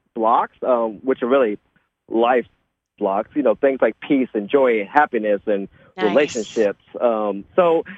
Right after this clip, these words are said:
Speaker 1: it's gonna be a series of books. I've actually got a, a course, a video course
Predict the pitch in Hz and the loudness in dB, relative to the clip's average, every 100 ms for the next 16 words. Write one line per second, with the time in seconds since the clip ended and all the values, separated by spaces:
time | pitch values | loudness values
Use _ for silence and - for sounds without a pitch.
0 | _ _ 180 170 220 196 180 185 185 175 | _ _ 0 2 2 2 2 2 2 0
1 | - 156 180 - 143 135 160 - 151 143 | 0 2 2 2 2 2 0 -2 -2 0
2 | 123 - _ - 117 - 185 175 131 - | 0 -4 _ -8 -8 -6 -2 0 0 -6
3 | _ _ _ _ _ _ _ 127 139 214 | _ _ _ _ _ _ _ -2 0 2
4 | 165 - 123 123 | 0 0 0 0